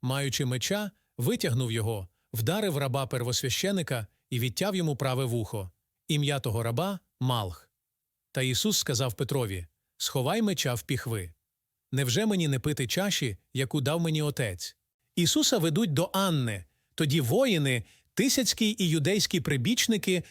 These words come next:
схопили Ісуса і зв'язали його. Повели спочатку до Анни, тестя Каяфи,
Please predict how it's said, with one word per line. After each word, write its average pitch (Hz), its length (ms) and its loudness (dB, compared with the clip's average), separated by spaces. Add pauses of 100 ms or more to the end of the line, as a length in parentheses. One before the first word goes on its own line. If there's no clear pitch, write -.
схопили 240 540 2
Ісуса 185 720 2 (320)
і 185 100 2
зв'язали 156 600 2
його. 117 380 -2 (720)
Повели 156 360 2
спочатку 185 540 0
до 151 180 2
Анни, 180 340 2
тестя 156 380 0
Каяфи, 151 640 0